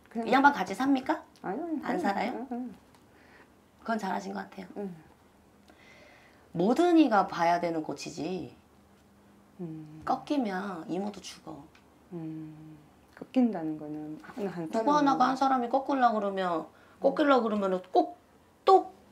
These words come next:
Speaker 2: 나무 이거, 이거 꽃 딱 떨어지면 이거 붙어요?
Speaker 1: 그렇죠.
Speaker 2: 죽어버리지? 시들어 죽어버려.
Speaker 1: 음.
Speaker 2: 근데 당장은 탁 꺾이면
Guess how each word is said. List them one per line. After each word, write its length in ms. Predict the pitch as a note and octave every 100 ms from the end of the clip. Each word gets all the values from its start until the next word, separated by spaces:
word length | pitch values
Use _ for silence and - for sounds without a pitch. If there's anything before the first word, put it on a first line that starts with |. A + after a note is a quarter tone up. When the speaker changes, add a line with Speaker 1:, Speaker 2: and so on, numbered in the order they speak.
| _
Speaker 2:
나무 360 | - A3 B3+ B3
이거, 280 | G#3+ A3 A#3+
이거 260 | G#3+ A3+
꽃 160 | D4 D4
딱 180 | D#4+ -
떨어지면 800 | E4 D#4+ D#4 B3 A3+ A3+ G#3 -
이거 200 | G#3 G#3+
붙어요? 380 | G#3+ A#3+ B3 D4 - - _ - -
Speaker 1:
그렇죠. 400 | - F3+ - - - _ - _
Speaker 2:
죽어버리지? 680 | - A#3+ A#3+ A3 G#3 A#3+ C#4+ - - -
시들어 380 | - - F4+
죽어버려. 680 | D#4 G3 G3 F3+ F3+ G3+ F3 -
Speaker 1:
음. 40 |
Speaker 2:
근데 420 | B3+ C4+ G#3 - - - -
당장은 520 | - B3+ D4 C#4 B3
탁 160 | - D#4+
꺾이면 760 | E4 D#4+ D4+ C4+ C4 A#3+ D3+